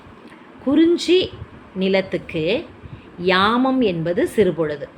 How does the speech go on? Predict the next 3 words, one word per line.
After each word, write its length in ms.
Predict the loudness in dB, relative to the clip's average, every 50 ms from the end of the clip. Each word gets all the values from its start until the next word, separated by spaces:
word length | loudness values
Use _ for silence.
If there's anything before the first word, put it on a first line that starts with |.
| -20 -20 -18 -18 -18 -18 -18 -18 -20 -20 -20 -20 -20 -16 -6 -2
முல்லைக்கு 720 | 0 2 2 4 4 4 2 2 2 -2 -6 -6 -4 -2 -2 -2 -4 -4 -10 -16 -20 -20 -20 -20 -20 -20 -20 -20 -20 -20 -12 -8
மாலை, 500 | -6 -4 -2 -2 -2 0 0 0 -2 -4 -6 -10 -16 -20 -20 -20 -18 -18 -18 -18 -18 -20 -20 -20 -20 -20 -18 -14 -8 -4 0
மருதத்துக்கு 880 | 2 2 4 4 2 2 0 -2 -4 -4 -4 -6 -6 -6 -6 -4 -4